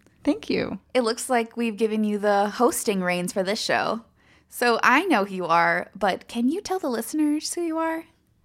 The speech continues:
Speaker 1: So I'm Jen Everett. I teach in the philosophy department here at DePauw, and I co-direct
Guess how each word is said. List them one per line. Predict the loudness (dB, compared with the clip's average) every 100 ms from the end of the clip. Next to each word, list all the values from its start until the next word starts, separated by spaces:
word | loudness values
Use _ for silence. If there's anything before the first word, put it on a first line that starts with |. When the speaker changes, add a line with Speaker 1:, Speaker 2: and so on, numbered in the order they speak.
| _ _ _ _ _ -12
Speaker 1:
So | 4 8 8
I'm | 10 8
Jen | 10 8 8
Everett. | 6 4 4 4 -2 -12 -4
I | 0 2 2 0 -4
teach | -4 -2 0
in |
the | -2
philosophy | 0 0 0 0
department | -2 -2 -4 -4
here | -2 -2 -2 -4 -6
at | -12 -20 -20 -12
DePauw, | -6 -6 -2 0 2 2 -2 -6 -20 -20 _ 0
and | 2 2 0 -2
I | 0 0 -2
co-direct | 0 2 4 4 2 -2 -10